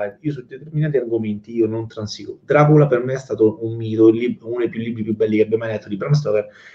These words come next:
e vedere una cosa del genere veramente mi fa, mi, mi, mi viene voglia veramente di prendermi a testare contro il muro. Comunque, detto ciò, leggiamo qualche commento. Eh,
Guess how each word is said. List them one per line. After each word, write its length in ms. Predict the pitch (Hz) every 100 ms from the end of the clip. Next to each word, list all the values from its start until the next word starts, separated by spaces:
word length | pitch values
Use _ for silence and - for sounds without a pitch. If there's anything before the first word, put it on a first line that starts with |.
| - - _ _ _
e 160 | _ 120
vedere 280 | 104 120 120
una 120 | 113
cosa 220 | 113 113
del 180 | 110 113
genere 300 | 110 113 113
veramente 480 | 107 104 107 104 -
mi 80 | 98
fa, 720 | - 101 98 101 101 - - - _ _ _ - - - - _
mi, 220 | - 104 -
mi, 140 | 123
mi 160 | 113 147
viene 300 | 147 160 165
voglia 340 | 151 170 175 147
veramente 380 | 135 147 165 -
di 140 | 123
prendermi 380 | 127 135 127 123
a 60 |
testare 380 | 123 - - 117
contro 280 | 113 107 110
il 60 | 98
muro. 120 | -
Comunque, 380 | 165 131 95 _
detto 260 | 156 151 107
ciò, 200 | - -
leggiamo 400 | 147 160 175 170
qualche 280 | 165 156 -
commento. 460 | 107 104 95 92 _ _ _ _ _ _ _ _ _ _ _ _ _ _ _
Eh, 680 | 117 117 113 113 113 110